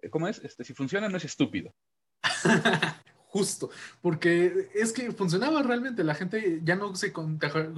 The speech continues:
Speaker 2: se, se, sí se contagiaba de viruela, ya no era tan potente. Entonces, obviamente, lo que les decía, muchos doctores occidentales vieron esto y dijeron, "Ah, trae pa' acá", y se lo llevaron a Europa,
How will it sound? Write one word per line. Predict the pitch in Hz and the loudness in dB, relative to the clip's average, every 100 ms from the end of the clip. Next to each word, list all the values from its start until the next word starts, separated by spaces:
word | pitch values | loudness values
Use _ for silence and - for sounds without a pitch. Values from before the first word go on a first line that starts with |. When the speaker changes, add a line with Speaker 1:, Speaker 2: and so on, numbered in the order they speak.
| 160 | -8
Speaker 2:
se, | - 175 | -6 -4
se, | 170 175 | 0 0
sí | 160 - 196 185 | -2 -4 -4 -2
se | 175 | -2
contagiaba | 143 135 156 165 | -2 -2 0 2
de | 208 170 147 139 131 | 4 4 2 2 0
viruela, | 131 143 185 - - - _ | -2 2 2 2 -4 -20 _
ya | 156 160 | 0 2
no | 175 | 2
era | 180 | 0
tan | 170 165 | 0 -4
potente. | 180 247 240 196 165 | -2 -2 0 -2 -2
Entonces, | 143 139 143 151 190 - - - _ - | -6 -2 -2 2 2 0 -12 -20 _ -4
obviamente, | 143 165 160 151 156 | 2 2 4 2 0
lo | 156 | -2
que | 147 | 2
les | 147 156 | 4 4
decía, | 156 135 131 - - - | 4 2 0 -6 -14 -2
muchos | 170 160 170 | 2 4 2
doctores | 156 156 156 160 | 4 4 4 2
occidentales | 160 - 170 170 165 147 151 - | 0 2 2 4 4 4 2 -2
vieron | 143 143 175 | 0 2 2
esto | 170 202 | 2 4
y | 170 | 4
dijeron, | 139 135 135 - | 4 2 0 -2
"Ah, | 143 151 _ _ _ _ - | -4 -4 _ _ _ _ 2
trae | 135 | 2
pa' | 143 | 2
acá", | 143 139 - _ | -2 -4 -8 _
y | 151 | 0
se | 131 | 4
lo | |
llevaron | 123 123 127 127 | 4 6 4 4
a | |
Europa, | 131 147 156 127 | 4 6 4 2